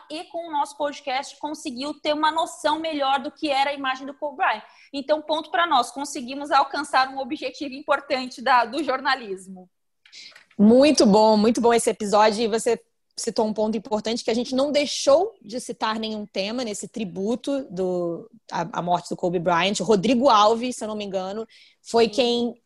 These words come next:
Speaker 2: nos ajudou a, a pontuar a maior polêmica da, da carreira do, do Kobe Bryant, né? Que ele assume que ele cometeu um, um,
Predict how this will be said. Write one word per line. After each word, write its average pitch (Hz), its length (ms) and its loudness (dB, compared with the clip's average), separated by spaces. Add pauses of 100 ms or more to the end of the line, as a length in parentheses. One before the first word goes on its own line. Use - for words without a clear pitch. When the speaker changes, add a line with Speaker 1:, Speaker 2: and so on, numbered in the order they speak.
(160)
Speaker 2:
nos 254 280 2
ajudou 233 560 4
a, 233 520 0
a 202 120 -12
pontuar 233 760 -4
a 214 40 -6
maior 208 260 -10
polêmica 220 500 -8
da, 190 300 -6
da 180 120 -12
carreira 185 340 -6
do, 175 360 -6
do 160 100 -8
Kobe 175 240 -4
Bryant, 190 340 2
né? 185 140 -8
Que - 80 -4
ele 175 220 -2 (200)
assume 240 540 2
que 208 80 2
ele 190 100 2
cometeu 196 400 -2
um, 180 340 -4
um, 170 380 -6